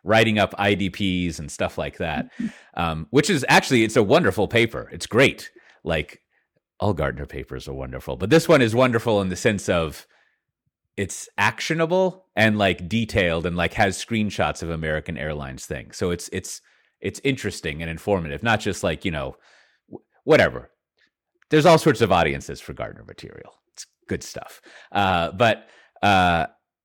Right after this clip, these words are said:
Speaker 1: so that came out. And then I haven't looked at the funding history of this, but you have, like, Humanitech, and I forget if Ambassador does this, but there's a couple of startups that have, like,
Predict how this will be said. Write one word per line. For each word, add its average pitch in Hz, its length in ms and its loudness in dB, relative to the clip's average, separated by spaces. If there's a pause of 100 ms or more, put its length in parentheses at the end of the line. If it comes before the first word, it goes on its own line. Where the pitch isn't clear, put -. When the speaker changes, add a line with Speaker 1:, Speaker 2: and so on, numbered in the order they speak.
Speaker 1:
so - 140 2
that 156 240 6
came 104 240 4
out. 85 260 2
And 120 160 2
then 156 400 6
I 160 80 4
haven't 240 200 4
looked 214 160 2
at 156 100 2
the 117 60 2
funding 185 360 2
history 208 320 0
of 208 140 2
this, 214 160 0
but 127 160 0
you 131 100 4
have, 160 220 4
like, 123 180 4
Humanitech, 113 840 -2 (680)
and 117 120 0
I 135 40 4
forget 208 220 2
if 190 140 2
Ambassador 113 640 2
does 78 300 -6
this, 78 160 -10
but 110 120 -6
there's 156 160 2
a 143 60 4
couple 180 280 2
of 127 120 0
startups 107 640 2 (840)
that 113 220 2
have, 127 400 4
like, 98 480 0